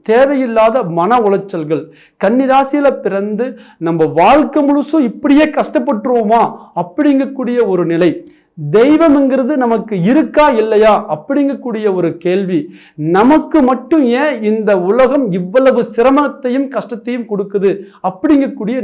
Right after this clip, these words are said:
நிலை. ஏன்னா நீங்க போராடாத போராட்டம் இல்ல, எடுக்காத ஒரு முயற்சிகள் இல்ல. நீங்க அடுத்தடுத்து நீங்க வந்து பாத்தீங்கன்னா சந்திச்சது எல்லாமே ஒரு சில தடங்கள். ஏன் தடங்கள் ஆகுது?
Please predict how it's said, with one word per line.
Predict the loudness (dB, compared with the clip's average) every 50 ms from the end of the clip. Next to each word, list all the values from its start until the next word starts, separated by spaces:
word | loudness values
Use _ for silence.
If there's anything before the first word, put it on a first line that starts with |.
| -2 -2
நிலை. | 0 0 -2 -2 -4 -12 -14 -8 -6
ஏன்னா | -2 -2 -2 -2 0 -2
நீங்க | -2 -2 -2 -2 -4 -6 -10 -6
போராடாத | -4 -2 0 0 0 0 0 0 -2 -2 -4 -4 -4
போராட்டம் | -2 0 2 2 0 0 -4 -6 -6 -6 -6
இல்ல, | -6 -6 -8 -8 -10 _ _ _ _ _ _ _ _ _ _ _ _ _ _ _ _ -2
எடுக்காத | 0 0 2 2 0 -2 2 4 4 6 6 6 4 4
ஒரு | 4 2 2
முயற்சிகள் | 2 2 0 -2 -4 -6 -4 -2 -2 -2
இல்ல. | -4 -4 -6 -6 -8 -12 -20 _ _ _ _ _ _ _ _ _ _ -4
நீங்க | -2 0 2 2 2 2 2 2 2
அடுத்தடுத்து | 2 2 0 -2 0 2 2 2 2 0 -2 -2 0 0
நீங்க | 2 2 2 2 0
வந்து | -2 -2 -2 -4
பாத்தீங்கன்னா | -4 -4 -6 -6 -6 -4 -4
சந்திச்சது | -2 -2 -2 -2 -2 -2 -2 0 0 -2
எல்லாமே | -2 -2 -2 -2 0 0 2 0 0 0 -2 -4 -8 -6 -6
ஒரு | -4 -4 -4 -6 -4
சில | -2 0 0 0 -2 -4 -6
தடங்கள். | -6 -6 -6 -6 -6 -8 -8 -10 -14 -20 _ _ _ _ _ _ _ _ -10 -6 0 0 0
ஏன் | 2 2 0 0 0
தடங்கள் | 0 0 2 0 2 2 2 2 0
ஆகுது? | 0 -2 -4 -4 -6